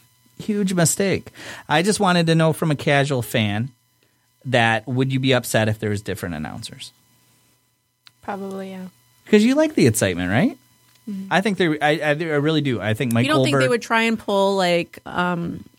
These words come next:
Speaker 3: you know, past fighters back to do it?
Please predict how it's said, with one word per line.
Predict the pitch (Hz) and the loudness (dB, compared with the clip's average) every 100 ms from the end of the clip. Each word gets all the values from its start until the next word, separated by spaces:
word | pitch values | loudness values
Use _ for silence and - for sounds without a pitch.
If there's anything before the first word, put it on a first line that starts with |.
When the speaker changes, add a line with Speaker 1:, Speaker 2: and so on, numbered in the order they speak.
| _ - _ _ _ _ _ _ _ _ _ - | _ -20 _ _ _ _ _ _ _ _ _ -4
Speaker 3:
you | 190 | -4
know, | |
past | 147 - 170 170 - | -4 -2 0 0 -2
fighters | - 185 185 185 | -2 0 0 -2
back | - 185 196 | -2 -4 -4
to | - | -6
do | 208 220 | -4 -4
it? | 240 254 | -4 -6